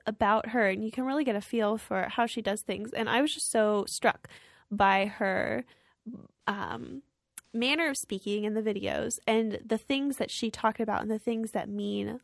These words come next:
a lot to her. So I would encourage our listeners to go check out the, the authors of the books that we talk about too,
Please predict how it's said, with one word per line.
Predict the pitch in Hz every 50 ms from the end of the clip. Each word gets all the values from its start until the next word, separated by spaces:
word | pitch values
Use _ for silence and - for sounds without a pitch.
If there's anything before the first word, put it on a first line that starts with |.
| _
a | 220 226
lot | 220 185 - - -
to | -
her. | 208 - - - - - 240 - - - _ _ _ _
So | - - 202 - -
I | 214 233
would | 240 269 269
encourage | 247 226 - - 208 196 196 208 -
our | 185 190 190
listeners | 196 202 - - 220 - - - - -
to | - 196
go | 202 - 185 - - - - - - _
check | - - - 202 - -
out | 196 190 - - -
the, | - 202 - 208 233 262 269 - _ _ _ _ _ _ _ _ _ _ _ _ _ _ _
the | 214 - -
authors | 202 226 269 294 - - 196 - - - 226 -
of | - 196 -
the | 196
books | - 185 160 - -
that | 220
we | 214 220
talk | - - 214 208 -
about | 226 214 - - - - -
too, | - - - - 240 240